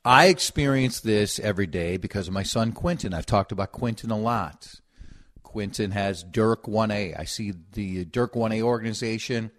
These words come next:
has updated the numbers where, um, they're at, I think, seven hundred and eighty. I'll look again, of individuals all across the globe have tested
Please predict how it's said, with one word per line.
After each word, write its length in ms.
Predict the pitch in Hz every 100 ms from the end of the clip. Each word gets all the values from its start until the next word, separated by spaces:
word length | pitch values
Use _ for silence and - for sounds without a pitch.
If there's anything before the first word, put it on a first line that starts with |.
| _ _ - _ _ -
has 200 | 113 113
updated 480 | 120 - 131 120
the 120 | 113 117
numbers 500 | 117 113 117 113 -
where, 440 | 104 101 101 104 _ _ _ _ _ _ _ _ -
um, 500 | 90 90 90 85 92 _ _ _ _ _ _ _ _ _ _ _ - -
they're 280 | 107 98 101
at, 120 | 104
I 80 | 104
think, 220 | 147 131
seven 460 | - - 160 156 156
hundred 420 | 135 147 135 110
and 140 | 110 -
eighty. 380 | 107 104 80 -
I'll 100 | 107
look 220 | 117 127
again, 560 | 104 87 92 82 76 82 _ _ _ _ _ _
of 180 | 95 92
individuals 760 | 123 139 117 113 - 95 98 98
all 180 | 104
across 320 | 117 135 120 -
the 80 |
globe 560 | 110 107 104 104 98 - - _ _ _ _
have 220 | - 101 -
tested 600 | 127 117 - 107 110